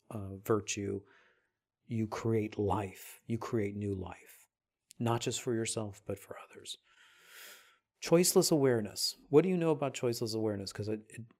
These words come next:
it's very likely that choiceless awareness means different things in different contexts. What, where are you coming from? What does it mean for you?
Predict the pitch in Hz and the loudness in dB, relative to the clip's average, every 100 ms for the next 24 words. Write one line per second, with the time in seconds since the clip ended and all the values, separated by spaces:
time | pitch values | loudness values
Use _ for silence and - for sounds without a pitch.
0 | - - - 123 120 147 151 127 113 110 | -12 -10 -8 2 4 4 2 2 0 0
1 | 110 101 104 - 110 104 107 107 104 104 | -2 -2 -2 -4 -2 -2 -4 -4 -2 -2
2 | 101 101 104 104 101 98 107 104 98 101 | -4 -4 -2 -2 -4 -6 -6 -6 -6 -6
3 | 98 95 92 95 95 92 95 92 - - | -6 -8 -10 -12 -16 -14 -14 -12 -14 -14
4 | - - - 107 110 117 117 139 120 117 | -12 -12 -8 -4 -4 -4 -8 -2 2 2
5 | 110 107 107 104 101 104 104 101 98 101 | 2 0 -4 -4 -6 -6 -6 -6 -6 -8
6 | 104 104 101 98 98 95 92 - - - | -6 -4 -4 -6 -8 -10 -12 -14 -14 -16